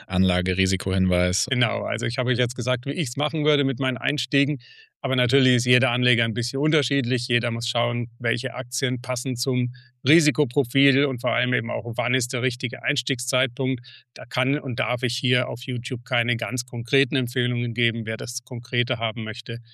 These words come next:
Speaker 2: der kann gerne sich mal meinen, äh, Börsendienst, meinen wöchentlichen Börsendienst, mal drei Monate risikolos mit Geld zurück Garantie anschauen. Dort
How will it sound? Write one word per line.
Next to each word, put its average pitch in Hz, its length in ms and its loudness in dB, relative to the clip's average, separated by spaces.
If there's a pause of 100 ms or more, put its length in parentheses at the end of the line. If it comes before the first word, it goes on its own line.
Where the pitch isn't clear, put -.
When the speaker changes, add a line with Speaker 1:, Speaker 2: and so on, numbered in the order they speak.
(260)
Speaker 2:
der 135 100 -8
kann 117 220 -4
gerne 113 320 0
sich 110 200 -8
mal 113 280 -6 (360)
meinen, 110 600 -4
äh, 123 280 -8
Börsendienst, 123 720 -2
meinen 113 180 -10
wöchentlichen 120 460 -10
Börsendienst, 120 520 -6
mal 113 160 -8
drei 113 220 -6
Monate 117 580 -6
risikolos 123 600 -4
mit 123 160 -6
Geld 135 220 -4
zurück 131 260 -2
Garantie 123 420 -4
anschauen. 117 500 -6 (280)
Dort 120 320 -4